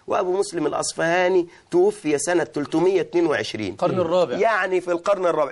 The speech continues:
Speaker 1: يعني كل ما كان قبل ذلك
Speaker 2: مجمعون على
Speaker 1: كانوا
Speaker 2: النسخ.
Speaker 1: يجمعون على ذلك.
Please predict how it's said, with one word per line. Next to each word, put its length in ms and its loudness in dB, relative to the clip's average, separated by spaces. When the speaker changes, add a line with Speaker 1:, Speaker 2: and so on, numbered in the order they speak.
Speaker 1:
يعني 400 0
كل 460 0
ما 140 2
كان 220 -2
قبل 320 -2
ذلك 480 0
Speaker 2:
مجمعون 680 -4
على 160 -2
Speaker 1:
كانوا 380 2
Speaker 2:
النسخ. 220 -2
Speaker 1:
يجمعون 340 0
على 220 0
ذلك. 220 -6